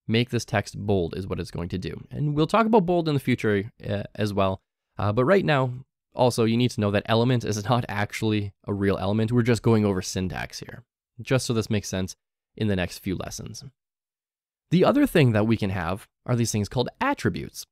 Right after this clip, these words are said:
And this actually goes inside of an element. So what I'm going to do is split this onto its own line, and that's okay. It's going to be, be basically the exact same thing to your browser because, again, it doesn't care about this extra space in there.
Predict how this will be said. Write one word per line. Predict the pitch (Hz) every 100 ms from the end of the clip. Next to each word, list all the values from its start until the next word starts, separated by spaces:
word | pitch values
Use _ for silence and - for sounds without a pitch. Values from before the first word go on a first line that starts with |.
| _ _ _ -
And | 127
this | 208 330
actually | 277 - 226
goes | 180 135
inside | 135 123 - - 107 113
of | 104 92
an |
element. | 82 - 78 104
So | 120
what | 185
I'm | 247
going | 254
to | -
do | 104 95
is | 87
split | - - 151 156
this | 165
onto | 110 110 104
its | -
own | 101 95
line, | 90 - 90 123 127 _
and | 107 104 104 104 _ _ _ _ -
that's | 123
okay. | 139 - 92
It's | 101
going | 120
to | 110
be, | 101 95 - -
be | 107 98
basically | 101 131 131 120 110
the | 98
exact | 98 101 95
same | - 95
thing | 95 92
to | 98
your | 87
browser | 85 85 90 92
because, | 107 92 87 - _ _
again, | 113 92 87
it | 87
doesn't | 90 -
care | - 98 92
about | 95 85
this | - -
extra | 95 - - 92
space | - 90 92
in | 80
there. | 82 90 123